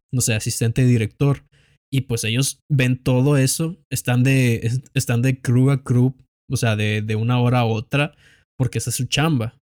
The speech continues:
Pero hay mucha gente que, o sea, ¿cómo ves eso de la gente que es falsa en Los Ángeles o en, en la industria de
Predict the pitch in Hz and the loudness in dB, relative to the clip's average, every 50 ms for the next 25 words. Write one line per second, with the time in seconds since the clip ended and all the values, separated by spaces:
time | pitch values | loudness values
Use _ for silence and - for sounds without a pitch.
0 | _ _ - 143 123 117 113 117 - 135 123 131 123 135 131 - 123 110 104 104 | _ _ -4 -2 -2 0 0 -2 -2 -2 -2 -2 -2 -4 -4 -4 -2 -2 -2 -4
1 | 104 - _ _ _ _ _ - 127 - 120 110 - - 117 117 123 127 127 131 | -6 -10 _ _ _ _ _ -12 -10 -8 -8 -8 -6 -4 -2 -2 0 0 0 0
2 | 123 - 139 139 123 117 104 - 123 117 123 127 - 127 117 - - - 120 117 | 0 0 2 0 0 0 -2 -2 -4 -4 -4 -4 -4 -4 -4 -4 -4 -4 -2 -2
3 | 113 - 123 117 104 - - 110 107 104 - 117 - - - - - _ - 107 | -2 -2 -4 -4 -6 -6 -6 -6 -8 -8 -10 -14 -18 -16 -18 -20 -18 _ -10 -8
4 | 107 104 98 - - 113 117 117 113 113 120 127 131 127 117 - 147 131 120 | -8 -8 -10 -12 -12 -12 -10 -8 -6 -4 -2 0 0 0 0 0 0 0 0